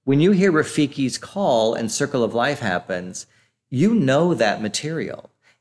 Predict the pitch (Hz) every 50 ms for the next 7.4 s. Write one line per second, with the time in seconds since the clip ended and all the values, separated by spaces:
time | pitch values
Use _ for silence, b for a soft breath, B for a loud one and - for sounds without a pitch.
0 | _ _ 123 123 131 139 135 131 123 - 117 113 107 104 110 104 - - 127 120
1 | 110 101 95 98 98 104 117 131 139 143 147 151 156 156 123 117 107 - 117 113
2 | 104 101 101 92 90 117 120 131 131 165 101 95 92 90 127 127 123 139 135 -
3 | - - 165 165 165 156 139 - - 156 170 185 160 117 98 98 98 b b b
4 | b b b b - - 131 117 117 117 - - - 113 117 - - 120 104 104
5 | 101 101 - - 110 104 104 101 101 95 87 85 82 85 82 - - - - _
6 | _ _ 87 82 80 87 85 85 80 - - - - - _ _ _ _ _ 113
7 | 113 117 113 113 - 143 131 -